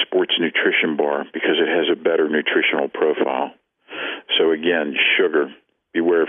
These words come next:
sugar. Also beware of high fructose corn syrup.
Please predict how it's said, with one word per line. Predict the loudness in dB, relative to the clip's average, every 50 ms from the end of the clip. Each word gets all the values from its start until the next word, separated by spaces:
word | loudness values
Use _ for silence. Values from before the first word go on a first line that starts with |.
| 2 0
sugar. | 2 2 2 2
Also | 2 2 2 2 0 0 -2 -2 0
beware | 0 -2 0 2 2 2 4 4 2
of | 0 -2 -8 -12 -12 -14 -14 -12
high | -8 -6 -4 -4 -4
fructose | -4 -2 -2 -4 -4 -4 _ -2 0 0 2 0 -2 -2 -4 -4
corn | -2 0 0 0 0 -2 -2 -2 0 0
syrup. | 2 2 2 0 -2